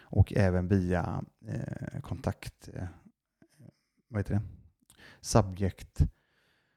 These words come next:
eh, meddelandefältet på Hackadeliv. Så, eh, så får jag ganska mycket olika objekt skickade till mig.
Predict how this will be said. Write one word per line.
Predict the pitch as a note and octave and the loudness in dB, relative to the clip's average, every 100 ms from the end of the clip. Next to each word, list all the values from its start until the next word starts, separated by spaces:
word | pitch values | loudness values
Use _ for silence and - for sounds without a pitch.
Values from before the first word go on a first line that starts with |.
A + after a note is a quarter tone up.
| _ _ _ - - | _ _ _ -20 -20
eh, | - A2 A2 | -20 -18 -6
meddelandefältet | A#2 A2+ F#2+ G#2+ F#2 - F2+ - C3 - | 2 4 4 -2 -2 0 -2 2 2 2
på | - G#2+ F#2+ | 4 6 6
Hackadeliv. | F2+ G2 F2+ G2 - _ _ _ _ _ _ _ _ _ _ _ - | 4 0 -2 -4 -6 _ _ _ _ _ _ _ _ _ _ _ -14
Så, | - - G#2 F2+ F#2 F#2+ F2+ | -12 0 2 4 2 2 0
eh, | F2+ F2+ F2 - - - | -2 -4 -6 -8 -12 -18
så | - G2 | -12 -6
får | - G2 | 2 4
jag | F#2+ | 4
ganska | G#2 - | 2 0
mycket | G2+ - - - - | 0 -2 -6 -4 2
olika | G2 F2+ - - F2 E2+ | 2 2 -2 -4 -4 -2
objekt | G2 F2+ G2+ A2 - - | -2 2 0 0 -6 -6
skickade | - - - | -4 -2 -2
till | - - | -2 -2
mig. | - | -6